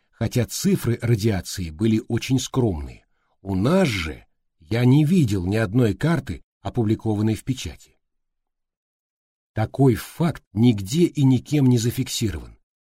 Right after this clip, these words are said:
Это очередной панический слух. Но конец цитаты из Сахарова показывает причины этого слуха.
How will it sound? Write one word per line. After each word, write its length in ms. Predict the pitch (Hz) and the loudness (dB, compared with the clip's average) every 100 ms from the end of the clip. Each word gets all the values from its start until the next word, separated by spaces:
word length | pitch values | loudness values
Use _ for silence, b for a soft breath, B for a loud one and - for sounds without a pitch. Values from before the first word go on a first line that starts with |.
| _ | _
Это 200 | 110 123 | -6 -4
очередной 640 | - 123 143 151 135 165 | -2 0 2 4 4 2
панический 600 | 139 156 156 143 143 - | 2 2 2 2 -2 -2
слух. 500 | 139 - 127 87 - _ _ _ _ _ _ _ _ _ | -4 -2 -4 -4 -10 _ _ _ _ _ _ _ _ _
Но 240 | 101 117 117 | 0 2 2
конец 580 | 113 123 185 185 - - | 2 4 2 0 -8 -6
цитаты 640 | - - 110 80 - - _ _ - | -6 -4 -4 -6 -12 -20 _ _ -16
из 140 | - | -12
Сахарова 640 | - 135 117 - 76 65 - | -8 -6 -8 -8 -16 -20 -14
показывает 640 | 90 - 170 127 143 127 | -8 -2 0 2 2 2
причины 500 | - 113 - 135 135 | 2 -2 -2 2 2
этого 360 | 123 110 107 95 | 2 -2 -8 -8
слуха. 540 | - - 92 80 _ | -10 -12 -14 -16 _